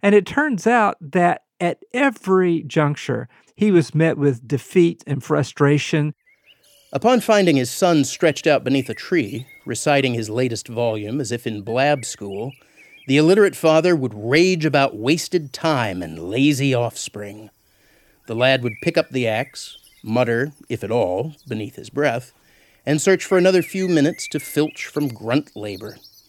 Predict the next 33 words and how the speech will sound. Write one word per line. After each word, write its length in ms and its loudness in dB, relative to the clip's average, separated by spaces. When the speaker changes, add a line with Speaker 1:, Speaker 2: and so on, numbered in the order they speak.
Speaker 2:
Only 420 2
during 380 0
an 60 0
occasional 560 0
month 480 -2
did 120 -6
his 200 -4
father 360 2
allow 360 0
Abraham 600 -2
to 120 -10
attend 520 -4
Indiana 580 0
blab 380 -4
schools. 580 -8
"I 200 2
hain't 280 0
got 220 -2
no 180 -4
education," 720 -2
Tom 240 -8
later 240 -6
explained, 560 -6
"but 80 -6
I 80 0
get 160 2
along 340 2
far 400 4
better 320 4
than 140 2
if 160 2
I 180 4
had." 420 2